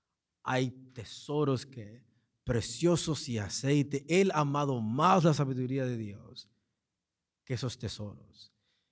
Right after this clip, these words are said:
Y el resultado de amar más la sabiduría de Dios es que ahora él puede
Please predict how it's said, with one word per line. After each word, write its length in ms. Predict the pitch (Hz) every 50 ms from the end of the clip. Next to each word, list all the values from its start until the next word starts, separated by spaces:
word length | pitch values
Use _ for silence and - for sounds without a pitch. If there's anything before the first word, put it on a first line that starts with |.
| _ _
Y 80 | - 170
el 100 | 156 143
resultado 640 | 147 143 147 143 131 127 113 - 196 220 240 247 240
de 100 | 214 185
amar 420 | 151 135 135 147 175 196 202 185
más 580 | 165 147 135 139 143 165 190 220 240 240 214 -
la 260 | 190 180 156 143 - -
sabiduría 580 | - - - 131 131 139 135 139 135 147 151
de 120 | 147 139 127
Dios 580 | 120 110 104 - - - - - - - _ _ _ _ _ _ _ _ _
es 160 | - 151 127 -
que 120 | - 143
ahora 300 | 127 131 143 151 143 143
él 180 | 135 143 131 -
puede 880 | - 143 131 127 143 160 180 208 214 185 175 135 110 101 95 98 -